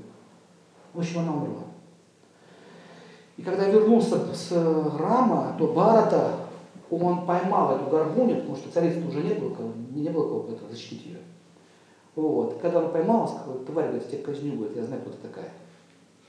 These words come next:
Это все ты, говорит, устроил. Ты убила мою мать, да? Накапав ей на уши.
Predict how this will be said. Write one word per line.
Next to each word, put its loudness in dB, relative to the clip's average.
Это -14
все -10
ты, -10
говорит, -6
устроил. -10
Ты -10
убила -2
мою -4
мать, -2
да? -8
Накапав -8
ей -16
на -8
уши. -12